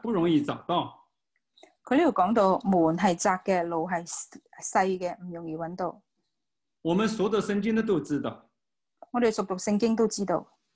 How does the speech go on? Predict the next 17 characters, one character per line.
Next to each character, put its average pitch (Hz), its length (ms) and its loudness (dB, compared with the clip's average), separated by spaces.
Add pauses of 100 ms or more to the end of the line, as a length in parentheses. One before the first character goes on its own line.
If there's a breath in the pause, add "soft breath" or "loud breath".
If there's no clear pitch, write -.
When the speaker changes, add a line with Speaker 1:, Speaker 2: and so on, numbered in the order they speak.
(140)
Speaker 1:
這 311 140 2
個 233 140 0
地 196 160 -2
方 190 220 0
的 190 100 0
窄 135 320 -2
門 143 420 0
其 - 260 -4
實 147 220 -8
指 127 180 -8
的 135 120 -4
就 143 200 -2
是 113 340 -10
耶 139 220 -2
穌 131 300 -6
基 120 180 -8
督。 107 320 -10